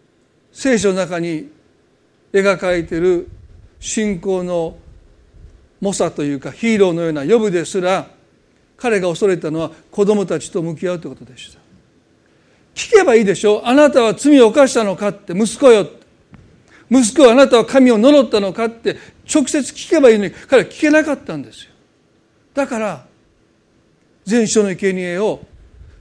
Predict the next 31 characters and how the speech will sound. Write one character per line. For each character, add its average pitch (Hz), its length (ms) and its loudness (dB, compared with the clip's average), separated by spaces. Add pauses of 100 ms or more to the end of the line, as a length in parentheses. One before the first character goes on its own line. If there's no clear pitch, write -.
(120)
罪 226 380 0
を 190 80 0
犯 175 240 -8
し - 100 -16
た 156 180 -10
か - 520 -14
も 285 180 -6
し - 140 -12
れ 185 100 -6
な 156 160 -8
い、 113 60 -14 (280)
呪 208 220 2
っ 175 60 -4
た 160 280 -10 (220)
か - 320 -18
も 302 180 -10
し - 140 -16
れ 214 100 -10
な 190 140 -14
い。 180 80 -16 (760)
そ - 120 -10
し 220 40 -10
て 226 80 -12
彼 196 220 -8
は、 160 220 -8 (1040)
向 226 240 2
き 262 200 0
合 262 120 6
う 240 60 4
べ 254 120 -2
き 202 340 -4